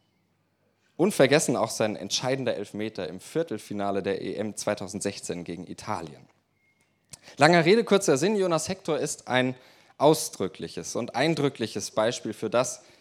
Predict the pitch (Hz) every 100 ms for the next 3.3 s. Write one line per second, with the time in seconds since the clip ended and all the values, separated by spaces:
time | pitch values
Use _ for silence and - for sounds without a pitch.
0 | _ _ _ 120 - 117 - 117 - 110
1 | 98 104 101 95 92 90 85 - _ _
2 | - 165 - - 80 151 _ _ - 82
3 | 76 - -